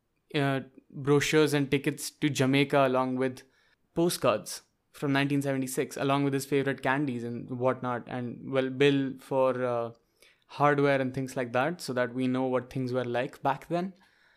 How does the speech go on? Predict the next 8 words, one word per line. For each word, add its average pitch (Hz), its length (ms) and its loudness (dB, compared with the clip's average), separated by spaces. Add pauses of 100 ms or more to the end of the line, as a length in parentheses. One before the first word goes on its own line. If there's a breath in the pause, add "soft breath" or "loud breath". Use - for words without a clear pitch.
(480 soft breath)
Uh, 131 300 -2
and 131 200 -2
he 139 200 0
opened 135 300 -2
it 127 100 -4
himself, 131 540 -4
which 127 240 -4
is, 127 260 -4